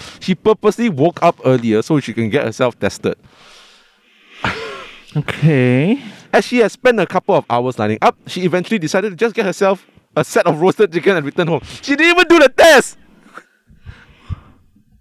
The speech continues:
Speaker 1: Oh my god! Right,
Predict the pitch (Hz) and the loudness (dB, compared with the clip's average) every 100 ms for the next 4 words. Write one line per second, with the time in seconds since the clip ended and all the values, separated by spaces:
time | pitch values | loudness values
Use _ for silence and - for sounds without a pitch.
0 | _ 233 262 196 190 254 214 180 _ _ | _ 2 4 2 4 6 6 2 _ _
1 | _ _ - - - - - - - - | _ _ -20 -20 -20 -18 -18 -18 -20 -2
2 | 175 | 0